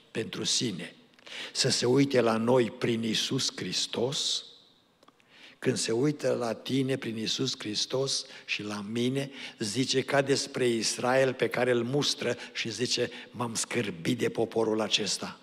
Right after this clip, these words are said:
Auziți? "M-am scârbit." Este încăpățânat. Este neascultător, este obraznic, dă cu piciorul, murmură.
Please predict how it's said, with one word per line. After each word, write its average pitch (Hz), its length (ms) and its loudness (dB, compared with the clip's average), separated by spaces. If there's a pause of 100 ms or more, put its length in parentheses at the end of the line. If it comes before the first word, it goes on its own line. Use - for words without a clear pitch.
(120)
Auziți? 110 540 -2 (300)
"M-am 127 160 0
scârbit." 113 560 -2 (160)
Este 131 240 2
încăpățânat. - 1000 0 (1160)
Este 120 460 2 (220)
neascultător, 135 880 2
este 104 300 -2
obraznic, 135 640 2
dă 151 200 2
cu - 140 -2
piciorul, 147 800 4
murmură. 160 720 10